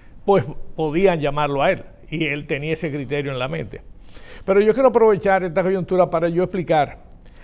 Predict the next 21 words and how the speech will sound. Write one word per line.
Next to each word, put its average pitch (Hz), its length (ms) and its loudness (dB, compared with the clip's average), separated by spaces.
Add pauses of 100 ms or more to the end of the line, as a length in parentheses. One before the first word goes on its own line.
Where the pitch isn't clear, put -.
(160)
lo 190 220 4
que 202 120 4
usted 190 300 2
tiene 202 220 -2
en 190 40 0
la 160 100 2
mano. 113 300 -10 (380)
O - 40 -20
sea, - 220 -20
la 170 560 2
acu-, 165 280 -2 (100)
la 156 640 0
solicitud 180 400 0
de 233 80 4
medida 196 240 2
de 190 100 0
coerción 165 640 -2 (140)
que 151 100 -4
presentó 156 560 -2
el 151 120 -2
pepca 156 440 -8